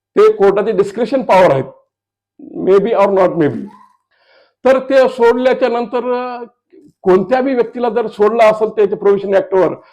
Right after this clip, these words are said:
आणि तो प्रोव्हिजन पिरियड तिचा चांगला गेला असेल किंवा त्याला प्रोव्हिजन पिरियड मध्ये परत त्याला चांगलं तिथे कंडिशन व्हाईल,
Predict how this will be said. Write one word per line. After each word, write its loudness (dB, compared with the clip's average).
आणि 2
तो 2
प्रोव्हिजन -2
पिरियड 0
तिचा 2
चांगला 0
गेला 2
असेल 0
किंवा 0
त्याला 2
प्रोव्हिजन -2
पिरियड 0
मध्ये -4
परत -2
त्याला -2
चांगलं 0
तिथे -4
कंडिशन -6
व्हाईल, -2